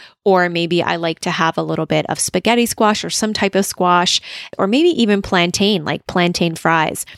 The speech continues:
And so a little bit of that starch can really help me to sort of calm down and support my melatonin production. And I find I have a better sleep. So it might be something you want to play around with.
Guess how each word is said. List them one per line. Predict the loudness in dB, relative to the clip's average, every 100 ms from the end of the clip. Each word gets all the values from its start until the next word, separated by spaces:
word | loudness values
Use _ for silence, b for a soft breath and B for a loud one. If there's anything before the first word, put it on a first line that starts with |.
| B B
And | -6 0
so | 2 4 2
a | -2
little | 2 4 4
bit | 2 2
of | 0 0
that | -4 -2
starch | -4 2 0 0 -4
can | -4 -2
really | 0 4 4
help | 4 0 0 -2
me | -6 -4 -4 -2
to | -2 -2 -2 -4 B B
sort | -2 0
of | 0 -2
calm | 2 4 4
down | 0 2 2 -2 -4
and | -6 -4
support | -4 -2 0 2 0 0
my | -4
melatonin | -4 -4 -4 -4 -4 -2
production. | -2 0 0 0 0
And | 0 -2
I |
find | -2 -2 0
I | 0
have | 0
a | 0
better | 0 0
sleep. | -2 -2 -2 -2 -8 B B B
So | -2
it | 0
might | 0 2
be | 2
something | 2 0 0
you | 2
want | 2 2
to |
play | -2 0 2
around | 2 0 0 2
with. | 2 0